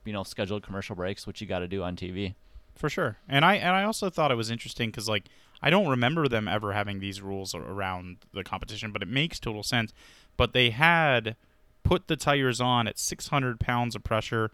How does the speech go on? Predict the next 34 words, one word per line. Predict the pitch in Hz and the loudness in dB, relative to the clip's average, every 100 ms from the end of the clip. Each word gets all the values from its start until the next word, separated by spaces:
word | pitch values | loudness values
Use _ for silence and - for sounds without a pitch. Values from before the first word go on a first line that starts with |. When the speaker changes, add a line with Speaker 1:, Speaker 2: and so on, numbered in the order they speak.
| _ _ - | _ _ -4
Speaker 2:
and | 120 113 | 0 2
then | 107 104 | 0 0
once | 117 110 - | -2 -2 -4
you | 113 107 | -2 -4
took | 98 120 | -4 -8
them | - 113 | -4 -2
off | 107 104 | -2 -2
and | 110 | -4
obviously | 98 95 95 | -6 -8 -8
put | - 104 | -4 -2
on | 95 | -2
new | 123 | -4
tires, | - 120 110 104 - _ - | 0 2 2 0 -8 _ 0
they | 127 | 2
were, | 117 117 104 107 | 4 2 0 -2
what | 117 | -2
they | 117 | -2
were | 101 | -2
inspecting | 98 - 156 - 123 107 | -4 2 2 2 -2 -2
was | 104 104 - | -2 -2 -4
that | 104 | -8
the | - | -6
tires | - 110 101 | 0 0 0
were | 101 | -6
put | - 113 | -4 -2
on | 107 101 | -2 -4
with | 95 | -6
at | 98 - | -6 -8
least | 104 95 - | -10 -10 -10
three | 139 147 202 | -2 2 2
hundred | 185 117 92 87 | 4 2 2 -2
pounds | 95 87 - | -4 -4 -10
of | - | -8
pressure, | 90 90 98 90 | -8 -4 -6 -6